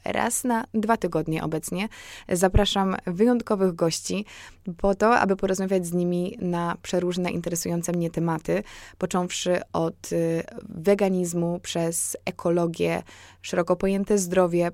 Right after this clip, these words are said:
podróże czy jogę. Dzisiaj moim gościem jest Asia Łożyńska. Jestem świeżo po nagraniach, dlatego uwierzcie mi, jestem w dużych emocjach, bo ta rozmowa i ten program jest naprawdę niesamowity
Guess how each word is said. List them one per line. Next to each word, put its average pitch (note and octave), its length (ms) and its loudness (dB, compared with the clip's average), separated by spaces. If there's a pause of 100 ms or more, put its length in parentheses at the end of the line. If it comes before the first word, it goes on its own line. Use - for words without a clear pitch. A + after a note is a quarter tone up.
podróże E3+ 640 2 (160)
czy - 140 0
jogę. E3 500 0 (560)
Dzisiaj F#3 680 0 (120)
moim F3+ 420 2
gościem F3 580 0 (120)
jest F3 380 -2
Asia F3+ 280 0
Łożyńska. E3+ 720 0
Jestem F3 360 -2
świeżo F#3 340 0
po - 120 -2
nagraniach, E3+ 640 0
dlatego F3 380 0
uwierzcie F3+ 400 -2
mi, F3+ 120 0
jestem F3 280 -2
w E3+ 60 -4
dużych F3+ 360 0
emocjach, E3+ 460 0
bo E3 300 0 (280)
ta E3+ 300 4 (520)
rozmowa F#3+ 480 4
i - 120 -2
ten F3+ 160 -4
program E3+ 520 0
jest - 180 -6
naprawdę D#3 480 -2
niesamowity D#3+ 680 -2